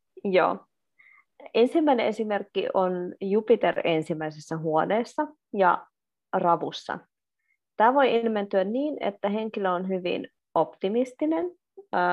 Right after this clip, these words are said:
hänellä on hyvin positiivinen elämänasenne, ja koska ensimmäinen huone kuvastaa myöskin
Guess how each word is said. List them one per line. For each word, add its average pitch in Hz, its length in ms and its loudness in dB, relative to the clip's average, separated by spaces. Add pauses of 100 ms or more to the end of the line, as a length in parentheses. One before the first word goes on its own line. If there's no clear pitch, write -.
(360)
hänellä 190 380 -2
on 180 100 -4
hyvin 170 280 -2
positiivinen 165 640 -2
elämänasenne, 262 1000 -4 (880)
ja 180 400 6 (160)
koska - 300 0
ensimmäinen 214 680 0
huone 196 380 -2 (360)
kuvastaa 202 500 -2
myöskin 170 640 -4